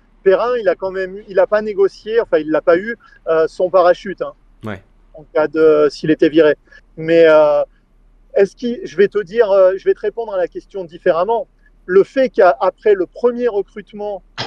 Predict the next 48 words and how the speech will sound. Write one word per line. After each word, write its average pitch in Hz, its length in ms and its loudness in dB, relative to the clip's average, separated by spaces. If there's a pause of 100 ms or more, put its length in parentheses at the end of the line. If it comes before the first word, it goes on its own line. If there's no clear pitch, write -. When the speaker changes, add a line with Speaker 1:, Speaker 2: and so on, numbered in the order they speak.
(240)
Speaker 1:
le 170 120 0
recrutement 214 560 -2
de 185 80 -2
l'année 202 220 4
dernière 196 480 2 (100)
que 170 60 -6
tu 180 180 -4
as 170 100 6
fait, 190 260 0 (340)
avec 160 240 -2
les 180 120 -2
moyens 214 440 -2
que 175 60 -20
tu 196 180 0
as 190 80 2
mis, 196 260 -10 (480)
le 160 140 2
fait 240 240 0
que 180 400 4
Laurent 196 460 2
Batles 208 420 0 (100)
et 170 80 -4
Loïc 190 360 -2
Perrin 202 320 0
soient 165 240 -6
toujours 180 340 -10
au 170 80 -4
club, 233 240 2 (500)
moi, 226 220 0
je 190 140 -2
le 180 100 -2
mets, 180 300 -6
euh, 170 180 0
uniquement 226 540 -2
sur 202 180 0
le 170 140 2
fait 233 200 -4
que - 60 -12
ce 196 100 -4
soit 190 240 2
des 175 180 4
gens 220 260 0
qui 180 240 -2
étaient, 214 360 2
euh, 156 140 4 (380)
aimés 214 340 2
à 208 80 2
Saint-Étienne. 185 600 -4